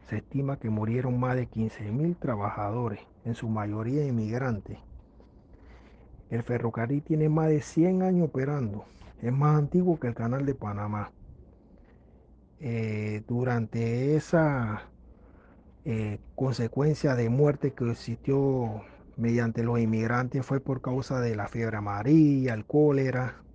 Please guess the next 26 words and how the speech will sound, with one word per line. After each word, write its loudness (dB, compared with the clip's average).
esas -2
enfermedades -2
en -2
esta -2
región -2
tropicales -4
y -4
también, -2
eh, -4
la -2
estación -4
lluviosa 0
que -4
se -6
presentó -4
durante, -6
se -6
ha -2
presentado 0
durante 0
nuestro -4
clima, 2
pues, -4
aquí -6
en -6
Panamá. -4